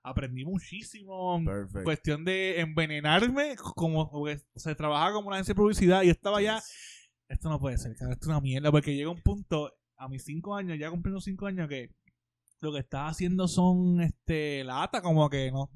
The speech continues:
Speaker 1: tú que vivías sea para la puta porque estás encajonado en algo que ellos quieren.
Speaker 2: Sí,
Speaker 1: Y es
Speaker 2: full,
Speaker 1: como
Speaker 2: full,
Speaker 1: que no,
Speaker 2: full,
Speaker 1: cabrón.
Speaker 2: full, full.
Speaker 1: Y criti-, y gracias a Dios, y digo que gracias a Dios porque nos botan a mí a diez creativos más, y yo dije, "Ese fue el empuje de la zona de confort",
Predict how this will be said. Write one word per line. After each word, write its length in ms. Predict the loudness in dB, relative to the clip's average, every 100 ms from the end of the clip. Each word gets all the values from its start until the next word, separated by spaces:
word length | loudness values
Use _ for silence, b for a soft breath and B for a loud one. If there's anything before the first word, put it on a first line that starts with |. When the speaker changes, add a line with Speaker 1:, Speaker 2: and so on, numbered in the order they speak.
| 0
Speaker 1:
tú 100 | 2
que 100 | 2
vivías 260 | 2 2 4
sea 140 | 4
para 160 | 4 4
la 60 | 6
puta 260 | 6 8
porque 160 | 4 4
estás 280 | 0 -4 -4
encajonado 480 | -8 -10 -10 -8 -6
en 80 |
algo 220 | -6 0 4
que 40 |
ellos 140 | 4 4
quieren. 300 | 0 0 0
Speaker 2:
Sí, 120 | -6
Speaker 1:
Y 40 | -10
es 60 |
Speaker 2:
full, 220 | -4 -4 2
Speaker 1:
como 220 | 6 6
Speaker 2:
full, 80 | 6
Speaker 1:
que 80 |
no, 100 | 6 8
Speaker 2:
full, 60 |
Speaker 1:
cabrón. 460 | 10 10 10 8 4
Speaker 2:
full, 80 | -2
full. 200 | -2 0
Speaker 1:
Y 40 |
criti-, 360 | -2 -2 -4 -6
y 60 | -10 B B
gracias 480 | -4 -2 0 -2 0
a 220 | 2 2
Dios, 420 | 4 6 6 4 -2
y 140 | -10 -10
digo 180 | -12
que 80 | -12
gracias 260 | -16 -20 -20
a 20 |
Dios 140 | -18 -12
porque 380 | -12 -10 -12 _ B -20 -20 _
nos 300 | -8 -8 -8
botan 380 | -6 -6 -2 0
a 100 | 0
mí 220 | 0 0
a 100 | 0
diez 240 | 2 0 0
creativos 480 | -2 0 2 2 2
más, 280 | 0 0 2
y 120 | 4
yo 40 |
dije, 140 | 6 6
"Ese 160 | 4 2
fue 300 | 0 -2 -4
el 60 |
empuje 400 | -6 -8 -10 -10
de 60 | -10
la 80 | -12
zona 200 | -10 -10
de 60 | -6
confort", 460 | -6 2 6 6